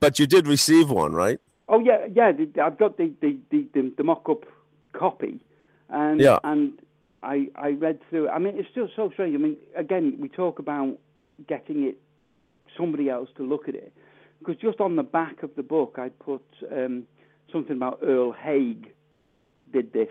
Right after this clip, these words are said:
Speaker 2: this, and this, and to me that was fine. Blah, blah, blah. And then somebody that was looking at the book said, "Do you know that you remember, of course, that Earl Haig, he was only a general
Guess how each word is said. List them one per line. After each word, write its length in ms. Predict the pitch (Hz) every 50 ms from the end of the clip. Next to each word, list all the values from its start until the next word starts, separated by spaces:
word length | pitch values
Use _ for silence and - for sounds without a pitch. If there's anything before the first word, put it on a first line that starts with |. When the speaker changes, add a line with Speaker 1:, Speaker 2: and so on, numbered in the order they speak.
| - -
Speaker 2:
this, 120 | 143 143 -
and 100 | - 131
this, 260 | 160 170 131 - - - _ _ _ _ _ _ _ _ _ _ _ _ _ _ _ _ _ _ _ _ -
and 260 | 156 160 170 - - - - _ _ _ _ _ _ _ _ _
to 60 | -
me 160 | 170 202 208
that 120 | 175 165 -
was 120 | 135 135 -
fine. 220 | - 123 120 131
Blah, 120 | 127 135 135
blah, 120 | 131 123
blah. 140 | 120 123 -
And 100 | - 143
then 240 | 160 160 170 160 - - _ -
somebody 360 | - 180 190 175 160 139 123 - _ _ _ _ _ _ _ _ _ _ _ - - - _ _ _ _ _ _ _ -
that 80 | 135 120
was 120 | - 117
looking 200 | 143 160 - 165
at 100 | 147 123
the 80 | 127 123
book 80 | - -
said, 120 | 143 135
"Do 520 | - - - 131 - - - 151 - - 160
you 40 | 156
know 240 | 170 170 160 139 123 - -
that 160 | 143 139 135 -
you 160 | 151 143 139 135
remember, 380 | 139 151 156 185 214 208 165 135
of 120 | 117 -
course, 240 | - 143 135 120 113 -
that 140 | - 135 -
Earl 260 | - 151 135 131 127 120
Haig, 380 | 127 139 135 135 131 123 117 - _ _ _ _ _ _ _ _ _ _ _ _ _ _
he 80 | - 143
was 120 | 139 123
only 200 | 151 151 143 131
a 60 | 117 113
general 580 | 110 - 135 143 156 196 185 160 123 110 104